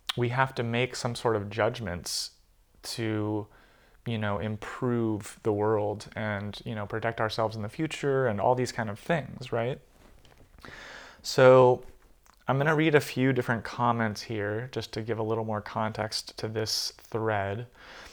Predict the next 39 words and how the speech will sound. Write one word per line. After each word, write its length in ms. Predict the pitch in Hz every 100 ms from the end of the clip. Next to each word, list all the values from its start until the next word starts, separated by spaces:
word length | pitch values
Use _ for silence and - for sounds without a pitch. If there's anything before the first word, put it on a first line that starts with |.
| - - 120
And 600 | 113 110 110 110 110 - 120
I'll 100 | 123
just 200 | 135 -
pick 200 | 139 -
some 160 | 120
of 80 | 113
these, 320 | 113 110 -
not 260 | 131 131 -
quite 220 | - 110
at 80 | 104
random, 540 | 110 107 101 98 104 117
like, 160 | 107
this 140 | 110 110
is 100 | 107
the 120 | 104
next 260 | 104 - -
one, 320 | 110 104 98
so 140 | -
I'll 60 | 107
just 160 | 104 113
read 100 | 110
this 180 | 107
one. 220 | 107 113 110 - - - _ _ - - _ - - - - - - - - _ -
"Hey, 440 | 139 131 120 117 - - -
I 120 | 131
am 140 | 135 143
an 60 |
Egyptian 560 | 131 113 131 - 131 117
man 320 | 110 107 107
and 140 | 110
I 100 | 113
live 140 | 120 123
in 120 | 117
Cairo, 580 | - 113 110 101 101 107
and 140 | 110 110
quite 300 | 123 135 -
honestly, 560 | 113 113 - 110 107
I 120 | 110
can't 480 | 107 - 123 127 -